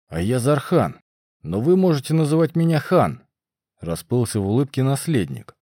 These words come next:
"Хан, султан моего сердца", вложила Алия ему виноградинку в рот.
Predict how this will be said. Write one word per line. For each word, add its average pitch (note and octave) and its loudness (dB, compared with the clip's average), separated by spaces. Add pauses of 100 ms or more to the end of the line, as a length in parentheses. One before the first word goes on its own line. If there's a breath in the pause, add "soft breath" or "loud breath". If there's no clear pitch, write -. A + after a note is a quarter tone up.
(280)
"Хан, C3 -2
султан C3 -2
моего D3+ 0
сердца", - -4 (300)
вложила A2 0
Алия A2 0
ему B2+ 2
виноградинку A#2 0
в C#3 2
рот. F2+ -2